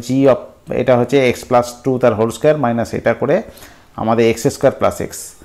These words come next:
আর এফ এক্স ছিল থ্রি এক্স প্লাস ফাইভ ছিল, তাহলে এফ এক্স যদি থ্রি এক্স প্লাস ফাইভ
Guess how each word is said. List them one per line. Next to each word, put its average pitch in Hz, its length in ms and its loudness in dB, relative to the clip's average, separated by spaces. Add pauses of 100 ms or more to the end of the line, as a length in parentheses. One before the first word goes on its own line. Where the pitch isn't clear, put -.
(440)
আর 104 100 4 (420)
এফ 139 160 0
এক্স - 180 -6
ছিল 156 140 4 (440)
থ্রি 143 260 4
এক্স - 140 -4 (500)
প্লাস 131 180 4 (100)
ফাইভ 135 160 4 (140)
ছিল, 147 120 0 (580)
তাহলে 123 240 2
এফ 123 120 -2
এক্স 127 180 0
যদি 139 200 2
থ্রি 135 160 -2
এক্স 131 160 -8
প্লাস 135 140 0 (100)
ফাইভ 127 140 4